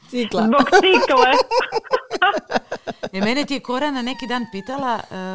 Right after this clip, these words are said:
Speaker 3: em, kao, jer ona, i ona ide napisati pismo djedu Božićnjaku, deda Mrazu, e, ka-, ono što želi. I, i nešto je pitala, kao, „Jesi mama ti napisala?”
Speaker 1: Mhm.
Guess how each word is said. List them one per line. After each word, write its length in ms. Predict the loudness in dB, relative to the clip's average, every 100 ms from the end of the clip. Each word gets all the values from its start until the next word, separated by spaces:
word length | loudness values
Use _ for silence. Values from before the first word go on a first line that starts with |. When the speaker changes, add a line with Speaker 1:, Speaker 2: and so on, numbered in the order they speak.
| -8
Speaker 3:
em, 160 | -8 -4 -4 -4 -4
kao, 220 | -2 0
jer 180 | 0 -4
ona, 260 | -6 -8 -10
i 120 | -10
ona 180 | -8 -6
ide 200 | -6 -6
napisati 480 | -8 -10 -12 -14
pismo 340 | -14 -16 -14 -12
djedu 260 | -8 -6
Božićnjaku, 560 | -6 -6 -10 -12 -12 -12
deda 220 | -12 -12
Mrazu, 380 | -12 -12 -12 -16 -18 -20 -20 _ _
e, 40 | -6 -4 -6 -8
ka-, 280 | -12 -16 -20 _ _
ono 200 | -14 -12
što 200 | -12 -12
želi. 420 | -12 -10 -10 -10 -12 _ -20 _ _ _
I, 720 | -16 -14 -14 -14 -14 -14 -18 _ _ _ _ _
i 120 | -20
nešto 540 | -20 -16 -12 -14 -12
je 60 | -14
pitala, 280 | -14 -14 -14
kao, 160 | -14
„Jesi 240 | -12 -12 -10
mama 240 | -10 -8
ti 180 | -10 -12
napisala?” 480 | -14 -16 -20 -10 -6
Speaker 1:
Mhm. 220 | -4 -6